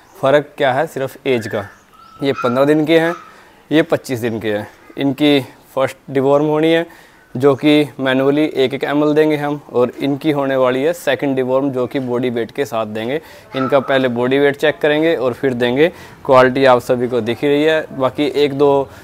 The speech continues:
अ, मैं जूली के बच्चे, queen के बच्चे मैंने सभी शो कर दिए थे। जूली के बच्चे मैं आपको एक दो pair और दिखा देता हूँ। ओए, ओए, ओए, ओए, बस आपको ही दिखाएं? चलो, चलो, चलो। लो जी, देखो, ये है हमारे टॉम और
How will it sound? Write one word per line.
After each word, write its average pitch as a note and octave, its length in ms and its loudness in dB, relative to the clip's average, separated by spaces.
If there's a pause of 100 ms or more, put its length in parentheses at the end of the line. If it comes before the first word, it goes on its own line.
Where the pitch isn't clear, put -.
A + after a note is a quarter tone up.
(160)
अ, - 20 0
मैं C3+ 280 2
जूली C#3 260 2
के D#3 100 4
बच्चे, D3+ 360 4
queen C#3+ 280 0
के D#3 80 2
बच्चे D3 240 0
मैंने C#3 160 -2
सभी C3+ 260 -4
शो B2 200 -2
कर A2+ 180 -4
दिए C#3 180 0
थे। D#3 160 2
जूली C3 320 -4
के C#3+ 80 -2
बच्चे C3+ 260 -4
मैं B2 140 -2
आपको C#3+ 360 -2 (300)
एक C3+ 200 4
दो C#3+ 120 6
pair C3+ 260 4
और C#3+ 240 4
दिखा C3+ 280 4
देता A#2+ 260 0
हूँ। F#3+ 140 2 (320)
ओए, A3 160 10
ओए, F#3 240 10
ओए, C#3+ 160 10
ओए, B2 200 6
बस A#2 300 0
आपको D#3 280 6
ही B3 60 8
दिखाएं? D#3 300 6 (220)
चलो, C#3 220 6
चलो, A#2 240 0
चलो। G#2 260 -4 (1120)
लो C#3+ 240 4
जी, C3 180 2
देखो, A#2+ 460 -2 (120)
ये C3 320 2
है C3 240 2
हमारे B2 380 2
टॉम B2+ 480 0 (100)
और A#2+ 320 2